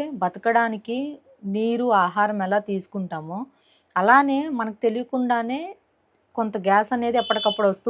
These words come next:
ఉంటుంది. అప్పుడు మనకి ఎటువంటి ఈ, ఈ సూచనలు అనేవి మన శరీరానికి,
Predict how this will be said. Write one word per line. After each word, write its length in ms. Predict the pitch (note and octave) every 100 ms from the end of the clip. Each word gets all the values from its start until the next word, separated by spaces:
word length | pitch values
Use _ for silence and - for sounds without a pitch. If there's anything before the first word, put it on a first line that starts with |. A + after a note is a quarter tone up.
| A#3
ఉంటుంది. 400 | G3+ G3 F#3+ A#3+ D#4+ - F3
అప్పుడు 200 | - G#3+
మనకి 280 | G#3+ G#3 - G#3
ఎటువంటి 500 | F#3+ A3+ A#3 A3+ A#3+ A#3+ A3+ A3 G#3 - - _ _ F#3+
ఈ, 40 | F#3 _ _ F#3+ F3+
ఈ 20 | F3+ E3+ D#3+ - _ _ _ -
సూచనలు 420 | A#3+ A#3+ B3+ A3+ A3+
అనేవి 260 | A3 A3+ A#3
మన 100 | G#3+ G3+
శరీరానికి, 540 | G3 G#3 A3 G#3 G3+